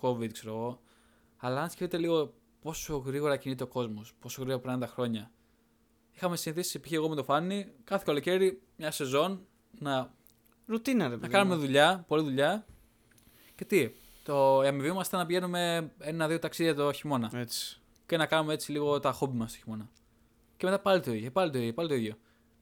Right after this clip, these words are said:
Speaker 1: Και τι, καταλάβαμε; Τίποτα. Και δεν το καταλαβαίναμε, γιατί ήταν τόσο γρήγορα. Και τώρα με τον covid ξαφνικά μπήκε ένα pause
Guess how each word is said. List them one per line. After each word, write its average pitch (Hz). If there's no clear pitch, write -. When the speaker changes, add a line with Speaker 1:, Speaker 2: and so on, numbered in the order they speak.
Speaker 1:
Και -
τι, 202
καταλάβαμε; 160
Τίποτα. 127
Και 123
δεν 160
το 180
καταλαβαίναμε, 175
γιατί 127
ήταν 156
τόσο 160
γρήγορα. 151
Και -
τώρα 175
με 175
τον 156
covid 170
ξαφνικά 175
μπήκε -
ένα 170
pause 147